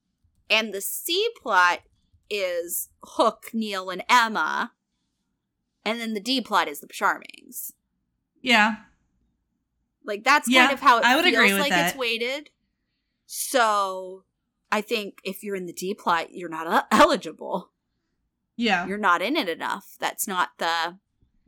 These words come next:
Speaker 1: 'cause what we're looking for, of course, dear listeners, is we're looking for someone in a main plot that is there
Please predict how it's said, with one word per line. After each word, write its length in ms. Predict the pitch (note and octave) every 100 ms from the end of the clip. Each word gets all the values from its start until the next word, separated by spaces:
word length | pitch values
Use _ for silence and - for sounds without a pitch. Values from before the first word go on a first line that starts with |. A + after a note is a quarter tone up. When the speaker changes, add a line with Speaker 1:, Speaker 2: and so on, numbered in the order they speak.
| - _ _ -
Speaker 1:
'cause 120 | B3+
what 160 | C#4+
we're 80 | C#4
looking 400 | C4+ D#4+ - G#3
for, 200 | - F#3
of 180 | E3+ -
course, 380 | - A3+ G3+ -
dear 180 | G3 E3+
listeners, 720 | F3 F3 - D#3+ D#3+ E3 - -
is 220 | F#3+ -
we're 100 | G#3
looking 320 | B3 C4 C#4
for 440 | C4 A3 G#3 G3+ - _ _ _ _ _
someone 400 | - G4+ A#4+ A4 -
in 220 | D4+ C#4
a 100 | A#3
main 340 | A#3+ A#3+ B3 A#3+
plot 360 | A3+ G#3 G#3 - -
that 560 | F#3 F3 E3+ - - _ _ _ _ _ _ _ _ -
is 300 | C#4 C4 -
there 460 | A3+ A3+ A#3+ -